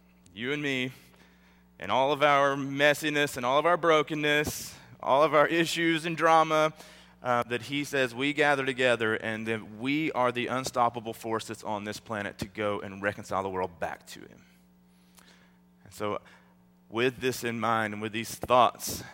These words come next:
uh, I just wanna just pause. Let's pray over that, and then let's dive into Scripture and see what he calls us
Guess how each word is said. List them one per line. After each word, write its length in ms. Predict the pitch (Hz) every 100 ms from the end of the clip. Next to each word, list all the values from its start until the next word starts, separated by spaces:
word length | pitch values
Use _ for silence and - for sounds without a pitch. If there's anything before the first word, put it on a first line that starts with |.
| - -
uh, 60 | 101
I 220 | 98 104
just 100 | -
wanna 220 | 123 110 - _
just 180 | - -
pause. 640 | - - 123 123 110 - - - _ _ _ -
Let's 200 | 113 -
pray 340 | - 127 127
over 220 | 123 117
that, 480 | 127 139 - - - - - -
and 200 | 110 107
then 360 | 113 110 117 - - - - _ -
let's 120 | -
dive 280 | 110 113 107
into 160 | 104
Scripture 520 | 101 - 104 - 110
and 120 | 98 101
see 140 | 107
what 160 | 101 98
he 60 |
calls 480 | - - 107 101 98
us 460 | - 95 - -